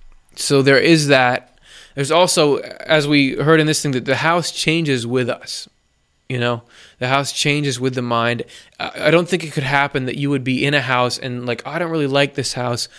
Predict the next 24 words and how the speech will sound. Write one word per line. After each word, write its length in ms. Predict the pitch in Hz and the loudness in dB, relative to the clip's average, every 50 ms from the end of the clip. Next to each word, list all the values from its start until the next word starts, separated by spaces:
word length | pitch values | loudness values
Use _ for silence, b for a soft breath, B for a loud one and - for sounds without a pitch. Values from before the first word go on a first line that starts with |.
| B B B B B | B B B B B
I 120 | - 131 | -2 -2
want 260 | 127 123 127 127 123 120 | 0 0 0 -2 -2 -2
a 40 | |
new 220 | 120 123 131 135 123 | -2 0 0 0 -2
house." 400 | 117 110 - - 127 - - - _ - | -2 -4 -6 -8 -10 -16 -16 -14 _ -4
As 380 | 127 139 147 160 156 143 139 | -2 0 0 0 0 -2 -6
you 160 | 147 151 151 135 | -6 -6 -6 -6
grew, 420 | 123 127 127 127 127 127 127 123 | -4 -4 -2 0 0 0 0 -2
it 140 | 120 123 - | -2 -4 -2
gets, 220 | - 127 120 - - B B B B | -2 -2 -2 -4 -10 B B B B
it's, 200 | B 131 - - | B -8 -8 -6
it's 280 | - - 151 - - - | -4 -4 -4 -4 -4 -4
the 140 | - 143 | -4 -4
perfect 720 | 139 - - 156 147 147 - 151 131 117 - - - - - _ _ _ _ _ _ _ _ - - - | -4 -2 0 0 0 0 0 -2 -4 -4 -6 -16 -20 -20 -20 _ _ _ _ _ _ _ _ -14 -6 -2
place 280 | 131 123 123 117 - - | -2 0 0 -2 -4 -8
for 160 | - - - - | -10 -12 -16 -16
you. 80 | - - - - | -18 -20 -16 -8
Do 100 | - 127 | -4 -2
you 40 | |
know 80 | 123 131 | 0 2
what 80 | 135 135 | 2 2
I'm 80 | 135 | 0
saying? 340 | 135 - 147 143 143 143 135 | -2 -2 0 0 0 0 -2
So 360 | - - 139 127 123 120 - | 0 4 4 4 4 4 0